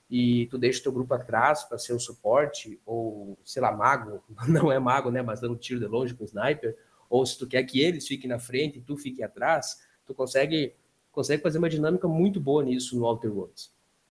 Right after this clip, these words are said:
Também tem alguns sistemas, os sistemas de talentos no Outer Worlds me agradou,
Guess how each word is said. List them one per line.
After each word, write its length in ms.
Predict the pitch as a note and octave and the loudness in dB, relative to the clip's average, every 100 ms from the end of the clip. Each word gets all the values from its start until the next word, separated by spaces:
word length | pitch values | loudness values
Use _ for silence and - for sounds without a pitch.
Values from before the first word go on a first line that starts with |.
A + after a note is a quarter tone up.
| _ _ _ | _ _ _
Também 320 | B2+ B2 C#3+ | 0 2 4
tem 160 | D3 D3+ | 4 2
alguns 340 | D3 C#3+ C#3+ | 2 0 0
sistemas, 720 | D3 C#3 C3+ D3 D3+ - - _ _ _ | -2 0 2 2 -2 -6 -14 _ _ _
os 80 | - | -8
sistemas 340 | D3 C3 E3 E3 | -2 0 2 0
de 80 | |
talentos 480 | D#3+ D#3+ C3+ E3 G3 | 2 4 4 4 2
no 60 | C#3 | -2
Outer 180 | C3 C3 | -2 0
Worlds 200 | C#3 C3+ | 0 0
me 80 | |
agradou, 540 | B2 A#2+ A#2 A#2+ E3 | 0 2 2 0 -2